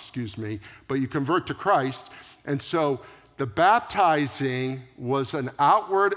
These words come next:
expression of what you had done inwardly. And so even when I was baptized, people said, "Your parents are Christians. What, what are you getting baptized for?"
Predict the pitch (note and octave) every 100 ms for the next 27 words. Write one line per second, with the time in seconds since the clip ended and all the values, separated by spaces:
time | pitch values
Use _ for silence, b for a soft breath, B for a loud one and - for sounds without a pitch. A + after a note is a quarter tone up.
0 | F3 - - - F3 F3+ D#3+ - D3 C3+
1 | A#2+ A#2 C3 B2+ B2+ E3 D#3+ C#3 C3+ C3
2 | C3 C#3 - C#3 B2+ G2+ F#2+ E2+ D#2+ D2+
3 | _ _ _ _ _ b b b b b
4 | b C3 - D3+ C3+ A#2 D#3 F3 A#3+ E3
5 | E3 C#3 B2+ B B B2+ B2+ F3 A#3+ G#3
6 | - D3+ C3+ - D#3 D3 D3 - F3+ E3
7 | - - D#3+ D#3 C3 B B B B _
8 | _ _ A3 _ F#3 F#3+ A#3+ F#3 - F#2+
9 | G2+ F#2+ G2 D#2+ E2 G#2 C3+ A2 F3 E3+
10 | - D3+ F3+ - G2 E2+ - E2 C2